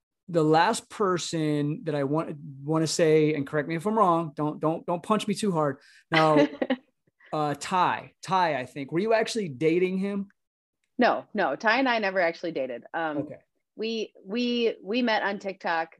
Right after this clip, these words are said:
Speaker 2: Uh, the story behind that is I have always had the C E O of the eyebrow raise in my
Speaker 1: Yes.
Speaker 2: profile bec-,
Speaker 1: Yeah, yeah,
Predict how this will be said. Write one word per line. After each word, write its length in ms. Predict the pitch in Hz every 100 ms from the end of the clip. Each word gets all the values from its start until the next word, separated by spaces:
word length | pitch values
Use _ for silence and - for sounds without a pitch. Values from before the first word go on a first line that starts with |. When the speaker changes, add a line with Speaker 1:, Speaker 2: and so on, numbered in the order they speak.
| _
Speaker 2:
Uh, 240 | 175 165 156 180
the 60 |
story 260 | - 214 214
behind 320 | 202 185 185
that 220 | 160 160 151
is 160 | 156 -
I 120 | 190
have 140 | 220
always 320 | 202 185 190 -
had 280 | 165 165
the 80 | 160
C 400 | - 214 - 208
E 40 | 180
O 100 | 170
of 100 | 160
the 120 | 170 -
eyebrow 420 | 180 190 147 131
raise 360 | 135 110 120 _ _ _ _ _ -
in 160 | 156 170
my 100 | 175
Speaker 1:
Yes. 120 | 214
Speaker 2:
profile 420 | 247 175 143 147
bec-, 240 | 151 160 -
Speaker 1:
Yeah, 80 | 160
yeah, 120 | 135